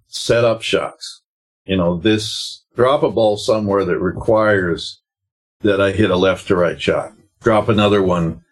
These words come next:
So set up all those challenges actually on the course itself. And a lot can be done with just second shots. That is, you know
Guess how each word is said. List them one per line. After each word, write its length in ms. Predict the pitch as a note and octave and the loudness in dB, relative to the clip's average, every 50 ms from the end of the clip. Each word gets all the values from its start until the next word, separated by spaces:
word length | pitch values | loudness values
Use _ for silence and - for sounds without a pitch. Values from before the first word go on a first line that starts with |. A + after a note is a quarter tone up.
| _ _ _ | _ _ _
So 240 | - - - A2+ G#2+ | -8 -2 -2 0 0
set 320 | G#2 - - D#3 D3 D#3 | -2 -2 0 0 2 2
up 200 | E3+ D#3 - - | 2 0 0 0
all 260 | A#2+ A#2+ B2+ B2+ B2+ A#2+ | 0 0 2 2 0 -2
those 140 | G#2 - | -2 -4
challenges 680 | - - G#2 G#2 G#2+ G#2+ G#2 G2 F2+ F2+ F2 D#2+ - - - | -4 -2 0 0 2 2 0 0 0 -2 -2 -4 -4 -2 0
actually 500 | G2+ G#2 A2+ B2 - - - G#2+ G2 F2 | 0 0 0 0 -2 -4 -2 -2 -2 0
on 160 | F2+ F2+ F2+ | 0 0 0
the 80 | D#2+ D2+ | -2 -4
course 420 | - - - F2+ F2 E2 - - - | -4 -4 -2 -2 -2 -2 -6 -10 -14
itself. 520 | - - - F#2+ F#2+ - - - - - _ _ _ _ - | -8 -4 -2 0 0 0 -2 -4 -6 -10 _ _ _ _ -2
And 120 | A2+ A2+ | 0 2
a 40 | B2 | 2
lot 260 | C#3+ D#3 - - - | 2 2 0 0 0
can 120 | D#3 A#2 | 0 0
be 120 | G#2+ A2 G#2+ | 2 2 2
done 440 | G2 A#2 A#2 A#2 A2+ G#2 F2+ F2 - _ _ - | 2 0 0 0 0 -2 -2 -4 -10 _ _ -2
with 300 | G#2+ A2 G#2+ G#2 G#2+ - | 0 0 0 -2 -4 -6
just 640 | - - B2 A#2+ A#2 - - - - _ - - _ _ _ | -2 0 0 0 0 -2 -8 -12 -16 _ -20 -20 _ _ _
second 540 | - - - - - C#3 B2+ - C3 G2+ F#2 | -16 -12 -6 -2 -2 -2 0 0 -2 -4 -2
shots. 520 | G2 - A#2+ G#2+ F2 C#2 C#2 - - - - | -2 0 0 0 0 -2 -6 -10 -10 -8 -4
That 200 | G2 F#2+ F#2 G2 | -4 -2 0 0
is, 480 | G2 F#2 F2 D#2 - - - - _ _ _ _ _ _ _ - | 0 0 -2 -4 -8 -12 -16 -18 _ _ _ _ _ _ _ -10
you 160 | - G2 G2 | -6 -4 -2
know 340 | F2+ E2 D#2+ D#2+ D#2+ D#2+ | 0 0 0 -2 -4 -8